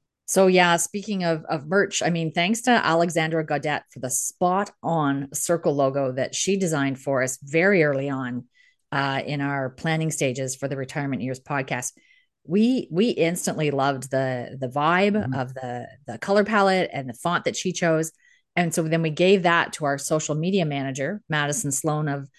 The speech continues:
Speaker 1: M S S Mad Media. And she took the logo and the colors and the fonts and turned them into our beautiful album covers and really all <laughs> things branding for our social media pages. So y-, we're really grateful to Madison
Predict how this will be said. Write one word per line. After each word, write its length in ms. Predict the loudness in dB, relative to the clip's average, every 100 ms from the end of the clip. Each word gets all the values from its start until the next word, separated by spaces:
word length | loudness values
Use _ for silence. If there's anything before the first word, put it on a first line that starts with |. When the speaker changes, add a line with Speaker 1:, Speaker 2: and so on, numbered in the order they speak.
| _ _ _
Speaker 1:
M 120 | 0 0
S 180 | 2
S 240 | 2 2 0
Mad 260 | 0 0
Media. 420 | -2 0 0 -2 -6 _ _ -8
And 100 | -2
she 200 | 0 0
took 340 | 4 4 4
the 100 | -2
logo 520 | 0 0 4 4 4 0
and 140 | -4
the 40 |
colors 440 | -4 0 2 0 -4
and 80 | -8
the 60 |
fonts 320 | -4 -4 -6 -12 _ _ _ -4
and 240 | -4 -6
turned 320 | -4 2 2
them 100 | 2
into 360 | 0 -4 -4 -4
our 160 | -4
beautiful 840 | -4 -8 0 4 4 2 -2 -2 -6 -2
album 300 | 0 -2 -4
covers 440 | -6 -6 -6 -8 _ _ _ _
and 260 | -2 0 4
really 320 | 6 6 4
all 240 | 4 2
<laughs> 0 |
things 340 | 4 4 4 2
branding 520 | 0 0 0 -2 -4
for 200 | -2 -2
our 120 | -2
social 320 | -4 -4 -4
media 320 | -4 -2 -4 -2
pages. 420 | -2 0 -4 -8 _ _ _
So 220 | -4 -4
y-, 220 | -4 -10 -6
we're 280 | 0 2 2
really 380 | 4 6 6 4
grateful 380 | 2 0 -6
to 100 | -6
Madison 560 | -2 0 0 2 0